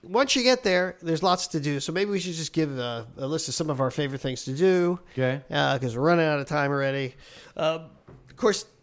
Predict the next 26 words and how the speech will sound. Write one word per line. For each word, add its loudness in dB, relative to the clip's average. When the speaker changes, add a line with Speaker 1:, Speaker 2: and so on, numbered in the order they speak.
Speaker 1:
the, -6
if -2
you -2
do 0
go 4
there 4
and 0
you -2
wanna -2
do, 0
um, -2
see -2
the 0
volcano, 0
there's -2
Ho-, -6
Ho-, -6
um, -8
Hawaii 0
Volcanoes -6
National -6
Park. 0
Speaker 2:
Yeah. -4
Speaker 1:
You -4
know, -4
but -2